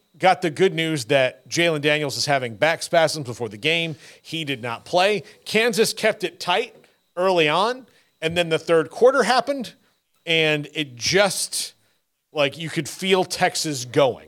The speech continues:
And their, their ability to run the ball, Jonathan Brooks was fantastic. Texas is showing that they are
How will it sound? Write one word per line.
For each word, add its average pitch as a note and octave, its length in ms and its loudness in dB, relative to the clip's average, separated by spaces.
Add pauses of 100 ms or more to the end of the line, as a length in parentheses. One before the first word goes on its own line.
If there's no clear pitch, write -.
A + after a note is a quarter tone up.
(160)
And C#3+ 180 -4
their, D3 200 0
their D3 200 0
ability E3 320 2
to D3+ 80 0
run D3+ 160 0
the C#3 80 -2
ball, D#3+ 340 4
Jonathan C3 380 -4
Brooks C#3 280 -4
was G#2 120 -12
fantastic. E3 800 -4 (460)
Texas G#3+ 560 -2
is F#3+ 640 0 (300)
showing F#3 720 2
that D3 440 0
they D#3 200 2
are C#3 640 2